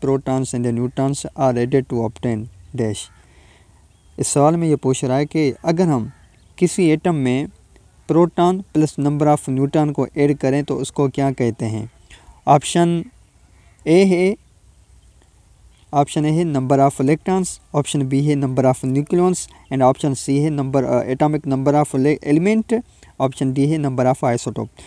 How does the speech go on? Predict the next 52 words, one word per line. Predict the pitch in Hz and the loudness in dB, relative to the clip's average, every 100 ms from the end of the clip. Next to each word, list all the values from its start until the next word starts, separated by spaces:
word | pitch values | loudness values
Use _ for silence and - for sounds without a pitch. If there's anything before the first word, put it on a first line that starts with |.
| - - | -18 0
जो | 156 | 2
इसका | 160 - 214 | 2 0 0
करेक्ट | 180 127 135 180 - | 0 0 2 2 2
ऑप्शन | 123 - 175 156 | 0 0 -2 0
है | 123 | 0
वो | 127 135 | 0 0
है | 135 156 | 0 -2
ऑप्शन | - 131 - 127 117 | -4 -8 -6 -6 0
बी | 135 196 - | 2 2 -2
number | 120 120 117 117 | -6 -2 0 0
of | - | -2
nucleons। | 120 117 113 120 107 110 - - - - - | -4 -4 -2 -4 -2 -6 -12 -20 -20 -20 -6
आ, | 123 | -2
न्यूक्लियस | 127 131 135 156 151 | 0 0 2 0 0
किसको | - 143 170 | -2 -2 -2
कहते | 156 165 - | 0 -2 0
हैं? | 190 196 - _ _ | 0 0 -8 _ _
न्यूक्लियस | 143 151 175 175 | -2 -2 0 -2
का | - 143 | 0 -4
मतलब | 131 147 139 | -2 -2 -2
होता | 139 143 | -2 -2
है | 156 | -2
number | 160 131 131 | -2 -2 0
of | 135 135 - | 0 0 -2
protons | 139 147 175 202 | 0 0 0 -4
and | - - - 123 117 | -6 -14 -8 -4 -4
number | 117 117 | -2 -2
of | 113 - | -4 -6
neutrons, | 107 101 107 104 - _ _ _ _ | -8 -6 -8 -10 -14 _ _ _ _
ठीक | 208 170 | -6 -4
है, | 127 - - - | -6 -10 -20 -4
क्योंकि | 160 151 196 226 | -4 0 2 0
जो | 220 139 151 | -2 0 0
प्रोटॉन | 143 - 175 180 190 190 | 2 2 2 2 -2 -2
and | - 139 | -2 -2
जो | 139 | -2
न्यूट्रॉन | 127 127 135 185 190 | 0 -2 -2 -2 0
होते | 165 147 143 | -2 0 0
हैं | 147 180 | 0 -2
वो | 139 | -2
एटम | 127 156 | -2 -2
में | 143 143 | -4 -4
कहाँ | 147 156 | -4 -4
पे | 165 | -4
मौजूद | 147 139 139 143 | -4 -2 -2 -2
होते | 139 156 | -4 -4
हैं? | 160 | -4
न्यूक्लियस | 147 120 127 143 120 117 | -4 -4 -2 -2 -2 -4
में | 107 | -8
मौजूद | 107 107 107 117 | -8 -8 -10 -10
होते | 107 | -12
हैं, | 107 | -14